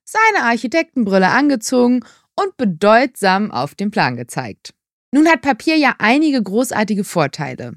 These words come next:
Es ist zum Beispiel sehr geduldig,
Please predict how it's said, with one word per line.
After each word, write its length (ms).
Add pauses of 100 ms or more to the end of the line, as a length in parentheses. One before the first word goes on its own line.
(480)
Es 160
ist 180
zum 100
Beispiel 320
sehr 180
geduldig, 800